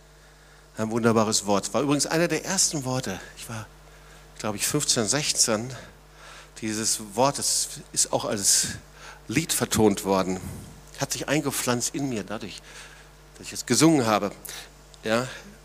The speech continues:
aber dieses Wort ist, dein Glaube reicht in die unsichtbare Welt hinein. Gott, der reich ist an Barmherzigkeit, hat in seiner großen Liebe, mit der er uns geliebt hat,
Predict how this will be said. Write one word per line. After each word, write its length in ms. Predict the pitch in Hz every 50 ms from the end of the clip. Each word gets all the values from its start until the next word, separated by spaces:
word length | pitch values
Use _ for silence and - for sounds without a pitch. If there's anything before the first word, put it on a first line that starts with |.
| - - - -
aber 160 | 123 110 113
dieses 480 | - 151 185 196 190 180 - - 139
Wort 300 | 135 156 151 147 143 -
ist, 220 | 107 107 - - 120
dein 120 | 120 117
Glaube 540 | - 123 131 147 175 185 180 190 180 175 180 -
reicht 560 | - 110 120 143 170 214 247 254 220 - -
in 100 | 247 202
die 80 | 180 196
unsichtbare 640 | 190 208 196 208 180 - - 185 180 170 180 180 165
Welt 160 | 170 175 170
hinein. 420 | 170 175 175 170 165 131 117 131
Gott, 440 | 139 202 254 269 269 - - - -
der 240 | 190 175 165 156 147
reich 340 | 156 196 214 226 220 - - -
ist 340 | - 202 196 - - - - - - -
an 120 | 170 165
Barmherzigkeit, 840 | 160 160 165 165 160 147 - - - - - - - - - - - - - - - - - - - - - - - - - - - - - - - - - - - - - - - -
hat 360 | - - 190 233 262 262 -
in 200 | - - 240 220
seiner 240 | 180 202 190 185 175
großen 480 | 175 156 175 190 226 214 - 196 196 175
Liebe, 260 | 180 202 196 202 196
mit 180 | 175 160 -
der 100 | 175 165
er 160 | 175 185 180 -
uns 260 | 180 180 - - -
geliebt 460 | 156 143 135 147 180 190 - - - - -
hat, 240 | 190 202 196 190 -